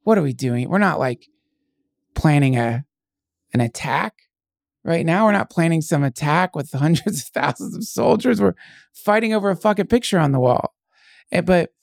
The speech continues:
that's what I mean, that, that if, if you start getting too,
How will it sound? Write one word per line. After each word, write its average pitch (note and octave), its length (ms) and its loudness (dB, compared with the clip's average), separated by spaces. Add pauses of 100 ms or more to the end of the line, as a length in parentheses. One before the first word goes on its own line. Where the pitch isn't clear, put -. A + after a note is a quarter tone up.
(180)
that's G#3 220 -2
what F#3 100 -6
I - 20 -6
mean, D3+ 140 -8
that, C#3+ 180 -8 (280)
that E3+ 280 4
if, - 220 -6
if E3+ 240 -6
you F#3 80 2
start G3 300 0
getting F3 240 0
too, E3 560 6